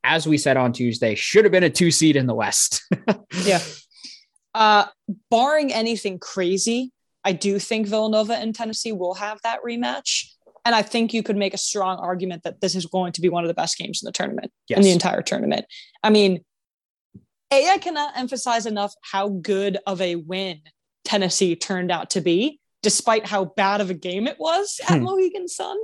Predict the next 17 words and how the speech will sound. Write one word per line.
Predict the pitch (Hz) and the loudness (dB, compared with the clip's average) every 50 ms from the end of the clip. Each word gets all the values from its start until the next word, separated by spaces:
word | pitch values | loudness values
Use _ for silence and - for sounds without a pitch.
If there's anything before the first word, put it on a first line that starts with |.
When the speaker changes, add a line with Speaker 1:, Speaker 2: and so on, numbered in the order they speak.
| - _ _ _ _ - | -10 _ _ _ _ -12
Speaker 2:
<laughs> | 392 294 - - - - - - - - - - - _ - | -12 -12 -12 -12 -16 -14 -14 -14 -16 -20 -20 -20 -18 _ -6
And | 269 262 | -2 0
I | 254 240 - - _ - | 0 -2 -2 -4 _ -6
also | 254 294 349 359 - - 277 226 | -6 -6 -6 -6 -8 -10 -10 -10
cannot | - 233 214 202 196 - - | -8 -8 -8 -6 -8 -6 -6
emphasize | 196 190 185 - 190 - - 185 170 170 170 180 | -8 -8 -8 -6 -6 -4 -2 -2 -2 -2 -4 -4
enough | 185 175 160 - - - - - - - _ _ _ _ _ _ _ _ | -6 -6 -6 -8 -8 -10 -8 -10 -10 -12 _ _ _ _ _ _ _ _
how | - - 202 196 196 202 214 226 240 233 _ _ _ _ _ _ _ _ _ _ _ _ - - 175 165 _ - | -4 0 2 4 4 4 2 0 -2 -6 _ _ _ _ _ _ _ _ _ _ _ _ -8 -8 -8 -8 _ 0
different | 226 247 233 - - 190 143 - - - - - _ _ - | 0 0 0 0 -2 -4 -4 -4 -4 -6 -6 -6 _ _ -8
Tennessee | - - 202 196 196 202 196 - - 208 196 196 | -6 -2 0 0 0 0 0 0 0 0 0 0
will | 190 160 185 185 185 180 | 0 2 2 2 2 0
look | - - - - - - - - _ _ _ _ _ _ _ - | -2 -8 -8 -10 -12 -18 -20 -20 _ _ _ _ _ _ _ 4
if | 262 247 220 | 4 4 4
Villanova | 185 170 208 214 202 196 190 185 175 175 165 170 | 2 2 4 4 4 4 4 2 2 0 -2 -4
does | 151 - 165 151 - - | -8 -8 -8 -8 -8 -8
play | - - 185 131 113 | -6 -4 -4 -4 -4
them | 107 113 95 - - | -6 -6 -8 -8 -12